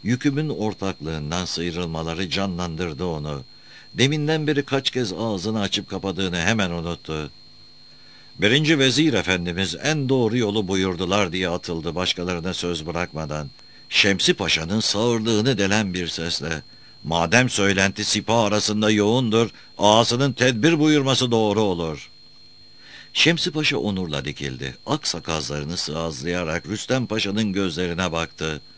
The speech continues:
Orada kıvancın kışkırtıcı parıltılarıyla daha bir gönenerek gerilemeye durdu. Rüstem zamanında görevini yapmanın rahatlığıyla divanı kapattı.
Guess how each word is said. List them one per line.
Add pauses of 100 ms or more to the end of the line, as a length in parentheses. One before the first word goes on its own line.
(440)
Orada
kıvancın
kışkırtıcı
parıltılarıyla
daha
bir
gönenerek
gerilemeye
durdu. (600)
Rüstem
zamanında
görevini
yapmanın
rahatlığıyla
divanı
kapattı.